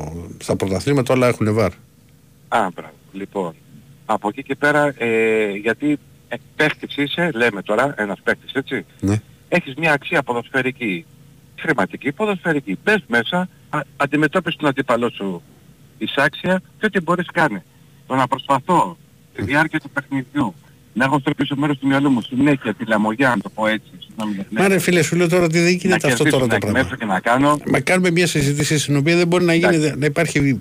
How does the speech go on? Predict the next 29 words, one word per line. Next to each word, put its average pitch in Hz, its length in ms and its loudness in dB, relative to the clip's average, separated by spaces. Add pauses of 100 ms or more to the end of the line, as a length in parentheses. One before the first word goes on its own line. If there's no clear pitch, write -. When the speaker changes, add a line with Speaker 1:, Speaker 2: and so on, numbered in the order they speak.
(120)
Speaker 1:
με, 131 120 2
τώρα 160 280 2
με 151 80 4
το 139 160 0
βαρ 165 160 2
να 151 100 2
κάνει 151 300 2
ο 151 60 2
άλλος 156 240 2
θέατρο, 151 500 2
δηλαδή, 175 460 0 (960)
δεν, 220 140 4 (960)
και 156 120 0
να 151 120 4
μην 196 120 4
το 160 120 2
δουν, 202 260 2
δεν 208 160 2
Speaker 2:
Ε, 185 40 2
Speaker 1:
γίνεται. 107 400 0 (520)
Τι 117 120 0
Speaker 2:
ναι, 113 60 4
Speaker 1:
να 117 60 4
Speaker 2:
αλλά 120 80 2
Speaker 1:
κάνει 107 120 2
Speaker 2:
το 113 80 2
Speaker 1:
τώρα; 104 120 2
Speaker 2:
βαρ 101 240 4
χρησιμοποιεί-, 107 640 -4